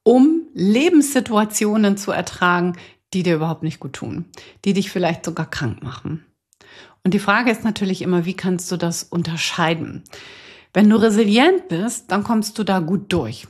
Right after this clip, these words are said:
Du kommst da gut gestärkt vielleicht raus und ja, kommst gut durch diese Zeit durch. Paradoxe Resilienz ist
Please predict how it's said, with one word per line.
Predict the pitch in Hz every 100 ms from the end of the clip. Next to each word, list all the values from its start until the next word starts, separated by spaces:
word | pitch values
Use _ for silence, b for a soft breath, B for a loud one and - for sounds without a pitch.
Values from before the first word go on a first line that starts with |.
| _
Du | -
kommst | - 196 190 180
da |
gut | 165 165 -
gestärkt | - 170 - 247 247 -
vielleicht | - 196 190 -
raus | 175 175 175 180 175
und | - 156 160 B B B
ja, | - 220 151 156
kommst | - 240 240 -
gut | 214 226 -
durch | 208 226 -
diese | 220 190 180
Zeit | 180 - 156 165 -
durch. | 160 90 156 - b b b b b b b b _ -
Paradoxe | 190 185 180 - 339 - - 180
Resilienz | 175 165 165 160 143 165 233 -
ist | - 208 208 -